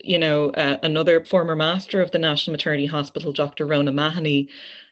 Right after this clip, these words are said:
uh, is of the opposite view. So it's, you know, I think if there's one thing we've learned from the pandemic is that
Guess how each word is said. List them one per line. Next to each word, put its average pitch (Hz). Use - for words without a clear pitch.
uh, 175
is 165
of 151
the 151
opposite 185
view. 90
So 151
it's, -
you 175
know, 147
I 151
think 151
if 160
there's 151
one 151
thing 156
we've 147
learned 147
from 147
the 143
pandemic 147
is 139
that 139